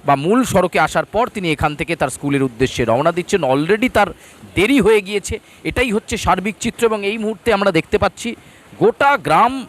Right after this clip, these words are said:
জয়পুরে জলমগ্ন, এবং যে ছবি দেখা গেল যে টিন দিয়ে এভাবে নৌকো বানিয়ে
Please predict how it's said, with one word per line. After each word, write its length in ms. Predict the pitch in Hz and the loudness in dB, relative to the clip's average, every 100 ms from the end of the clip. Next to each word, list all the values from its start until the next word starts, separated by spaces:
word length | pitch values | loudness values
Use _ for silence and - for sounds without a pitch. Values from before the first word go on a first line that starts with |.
| 143 | -2
জয়পুরে 440 | 147 180 180 190 175 | 2 2 2 0 2
জলমগ্ন, 480 | 151 170 185 190 | 4 4 2 0
এবং 200 | 254 294 | -2 -2
যে 180 | 202 320 | -4 -4
ছবি 220 | 302 269 | -4 -4
দেখা 260 | 208 170 196 | -4 -2 0
গেল 260 | 185 202 226 - - - - | 2 2 0 -4 -20 -20 -4
যে 120 | 170 - | -2 0
টিন 340 | 254 302 330 311 | 0 0 0 0
দিয়ে 180 | 269 | 2
এভাবে 280 | 247 220 233 | 4 4 2
নৌকো 440 | 196 190 254 240 226 | 2 0 0 0 2
বানিয়ে 460 | 175 180 190 214 | 2 2 0 -2